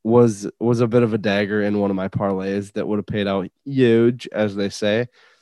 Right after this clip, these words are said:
So that was a bit of a bummer, but, um, from the fan standpoint, it's kinda stinks to lose a series to the Mariners.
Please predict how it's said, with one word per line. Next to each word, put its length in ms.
So 300
that 160
was 120
a 60
bit 140
of 80
a 60
bummer, 360
but, 280
um, 320
from 240
the 80
fan 300
standpoint, 640
it's 120
kinda 280
stinks 420
to 100
lose 240
a 80
series 500
to 120
the 100
Mariners. 640